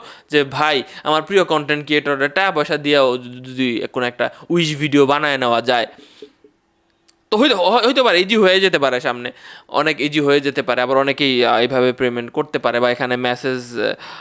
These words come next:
দিয়েও আরও অনেক ব্যাপার স্যাপার আসতে পারে। Just আমি ধারণা দিলাম যে এটা কীভাবে কাজ করবে।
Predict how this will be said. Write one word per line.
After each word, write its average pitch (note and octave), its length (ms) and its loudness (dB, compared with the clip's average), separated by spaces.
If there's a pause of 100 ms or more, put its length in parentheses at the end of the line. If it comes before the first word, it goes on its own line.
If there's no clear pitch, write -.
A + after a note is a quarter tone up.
(100)
দিয়েও C3 720 2
আরও D#3+ 220 2
অনেক F3+ 200 0
ব্যাপার D#3+ 200 -2
স্যাপার C#3 240 -2
আসতে C3 260 -4
পারে। B2+ 160 -2
Just G3 220 -2
আমি G#3+ 120 -4
ধারণা E3+ 340 0
দিলাম C3 260 -2
যে B2+ 80 -4
এটা C3 120 -2
কীভাবে B2+ 360 -6
কাজ D3+ 300 -8
করবে। A#2+ 360 -6